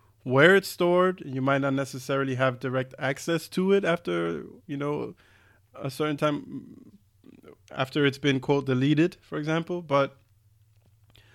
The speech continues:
but it most likely exists somewhere,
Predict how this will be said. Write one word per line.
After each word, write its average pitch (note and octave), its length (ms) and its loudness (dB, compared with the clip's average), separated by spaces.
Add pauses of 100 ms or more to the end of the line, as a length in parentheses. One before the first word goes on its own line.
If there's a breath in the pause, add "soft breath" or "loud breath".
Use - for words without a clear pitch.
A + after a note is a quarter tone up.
(400 soft breath)
but C#3 140 0
it C#3 280 -2
most D3 240 0
likely D3+ 280 4
exists C3 760 -2
somewhere, C3+ 920 2